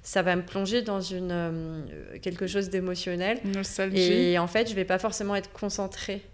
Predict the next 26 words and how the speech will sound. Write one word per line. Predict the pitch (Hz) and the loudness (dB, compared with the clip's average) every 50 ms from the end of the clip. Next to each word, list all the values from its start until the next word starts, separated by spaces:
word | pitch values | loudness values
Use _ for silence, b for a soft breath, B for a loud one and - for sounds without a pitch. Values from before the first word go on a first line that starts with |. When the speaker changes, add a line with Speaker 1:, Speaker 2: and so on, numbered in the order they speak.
| - - | -10 -6
Speaker 1:
euh, | - 180 170 165 165 | -2 0 2 2 2
donc, | 165 160 170 175 170 - | 0 0 -2 -4 0 2
euh, | 185 165 160 165 160 | 2 4 4 4 2
où | 160 165 | 0 -2
ça | - - 180 | -2 0 0
va | 170 175 175 | 2 2 2
mettre | 175 175 175 175 180 - 185 | 2 2 0 -2 -4 -6 -4
en | 175 175 | -2 0
état | 175 180 175 202 | -2 0 0 -2
un | 190 185 | -2 -2
peu | 175 180 185 | -2 -2 -2
d'excitation, | 170 180 180 180 - - 180 - 185 175 175 175 - - 196 190 196 196 202 202 | -2 -2 -2 -2 -6 -8 -6 -4 -4 -4 -4 -4 -6 -6 -4 -4 -2 -2 0 2
et | 208 214 | 2 2
du | 208 196 180 | 0 0 -2
Speaker 2:
Mhm. | 202 190 | -4 -4
Speaker 1:
coup, | - 202 208 | -4 -4 -4
je | 202 196 | -4 -2
vais, | 180 175 165 165 170 165 | 0 0 2 2 0 0
je | 160 165 | -2 -2
vais | 170 170 170 | -4 -4 -2
pas | - 190 196 | 0 0 0
être | 202 202 208 - - 185 175 | 0 -2 -2 -4 -4 -4 -4
forcément | 175 - 185 - - - - 185 180 180 185 196 196 185 | -4 -4 -6 -6 -6 -6 -4 -4 -2 -2 -2 0 -2 -2
dans | 175 175 170 165 | -2 -2 -4 -4
la | 160 165 | -4 -6
concentration. | 160 - 165 - - 160 - - 165 160 - - - | -6 -8 -8 -8 -8 -10 -8 -8 -8 -8 -6 -8 -8